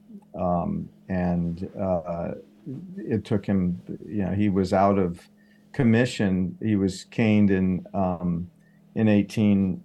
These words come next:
uh, mid eighteen fifties, and he does, doesn't return eighteen fifty-six, and he doesn't return to the Senate, and he's not, he doesn't recover until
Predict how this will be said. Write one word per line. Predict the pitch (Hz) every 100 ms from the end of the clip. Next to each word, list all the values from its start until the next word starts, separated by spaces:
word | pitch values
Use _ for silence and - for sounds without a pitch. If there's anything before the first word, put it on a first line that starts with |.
| -
uh, | 98 90 85 78 -
mid | - 98 101 120 117 107
eighteen | 113 110 - - - 107
fifties, | 98 - 110 104 120 104
and | 104
he | 101
does, | 98 101 98
doesn't | - 107 101 107
return | 101 98 - 107 104
eighteen | 101 98 104
fifty-six, | 104 98 104 - 107 -
and | 107
he | 92
doesn't | 92 95 95
return | 95 98 101 98
to | 107 90 87 - - - _ -
the | 107
Senate, | 101 - 104 135 107
and | 95 90
he's | 87 104 95
not, | 98 98 -
he | - 95
doesn't | 104 107 101
recover | 87 98 98 110 120 123 101
until | 90 87 104 95 87